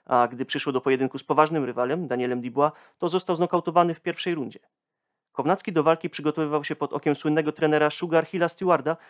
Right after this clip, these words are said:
Z jego obozu napływały doniesienia o świetnej dyspozycji i w ringu w Nowym Jorku mieliśmy zobaczyć odmienionego Adama. Niestety tego dobrego, bardziej inteligentnego boksu starczyło może na półtorej minuty. Już pod koniec pierwszej rundy Kownacki zaczął przyjmować mocne bomby,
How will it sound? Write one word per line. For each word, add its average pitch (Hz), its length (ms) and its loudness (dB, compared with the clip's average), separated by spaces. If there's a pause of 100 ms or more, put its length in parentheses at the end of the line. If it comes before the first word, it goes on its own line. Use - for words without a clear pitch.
(100)
Z - 60 -16
jego 143 240 4
obozu 139 260 2
napływały 135 420 4
doniesienia 135 420 0
o 131 60 -4
świetnej 165 400 -2
dyspozycji 160 580 -6 (220)
i 190 140 -4
w 175 40 -12
ringu 208 240 0
w 180 40 -2
Nowym 170 220 2
Jorku 175 240 0
mieliśmy 156 320 0
zobaczyć 143 420 0
odmienionego 170 680 2
Adama. 117 400 -6 (800)
Niestety 147 340 -2
tego 139 200 2
dobrego, 151 460 6
bardziej 143 440 2
inteligentnego 151 680 0
boksu 151 340 0
starczyło 156 440 0
może 151 260 4
na 151 160 6
półtorej 170 400 -2
minuty. 185 360 0 (300)
Już 131 220 -6
pod - 200 -4
koniec 165 260 2
pierwszej 160 300 -2
rundy 160 220 -2
Kownacki 156 400 0
zaczął 156 240 -2
przyjmować 156 440 0
mocne 180 280 0
bomby, 160 340 2